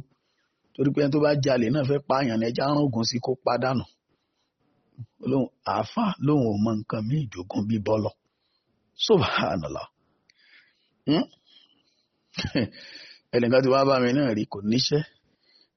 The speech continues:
Ó níṣẹ́ o, ṣùgbọ́n ó rò pé òun ò níṣẹ́, ń wáṣẹ́ ìjọba.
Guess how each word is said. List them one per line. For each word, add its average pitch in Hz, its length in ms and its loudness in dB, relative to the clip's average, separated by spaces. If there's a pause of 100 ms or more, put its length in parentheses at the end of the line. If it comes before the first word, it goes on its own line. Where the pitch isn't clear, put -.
(180)
Ó 185 80 4
níṣẹ́ 180 420 6
o, 139 140 6 (260)
ṣùgbọ́n 120 280 0
ó 170 40 4
rò 170 100 4
pé 131 100 -2
òun 139 140 4
ò 110 80 0
níṣẹ́, 131 280 2
ń 143 100 2
wáṣẹ́ 135 300 2
ìjọba. 107 340 -2